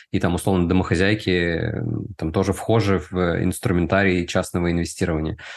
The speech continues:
У нас это ещё развивающаяся категория частных инвесторов, там не так много в России, э, в том числе, конечно же, потому что это только недавно появившиеся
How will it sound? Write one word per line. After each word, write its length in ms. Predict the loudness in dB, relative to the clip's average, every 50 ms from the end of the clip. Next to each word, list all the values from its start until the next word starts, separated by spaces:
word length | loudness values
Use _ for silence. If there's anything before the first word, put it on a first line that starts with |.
| -16 -6 -2
У 60 | 0
нас 180 | 2 2 2 2
это 120 | 2 2
ещё 220 | 0 2 2 2 2
развивающаяся 600 | 2 2 2 2 2 2 2 2 0 -4 -4 -4
категория 500 | -4 -4 -2 0 2 2 4 4 2 2
частных 360 | 0 0 -2 -2 -4 -4 -2
инвесторов, 400 | -2 -2 -2 -2 -4 -6 -8 -6 -6
там 180 | -4 -2 -2
не 100 | -2 0
так 220 | 0 -2 -2 -2 -2
много 260 | -2 0 0 0 0
в 60 | 0
России, 480 | -2 -4 -2 0 2 2 4 2 0 -2 -8 -16 -18 -18 -18 -20 -20 -20 _ _ _ 0
э, 220 | 2 2 2 2
в 80 | 0 2
том 140 | 2 4 4
числе, 640 | 2 2 0 0 2 2 2 2 2 0 0 -2 -4 -4
конечно 340 | -2 0 0 0 0 0 -2 -4
же, 60 | -2
потому 300 | -4 -2 0 0 0 0
что 180 | 0 -2 -2 -2
это 160 | -2 -2 -4
только 360 | -6 -2 -2 -2 -2 0 0 0
недавно 460 | 0 2 2 2 0 0 0 -2 -2
появившиеся 960 | -2 -2 0 0 0 -2 -4 -6 -10 -8 -6 -4 -4 -4 -4 -4 -4 -6 -6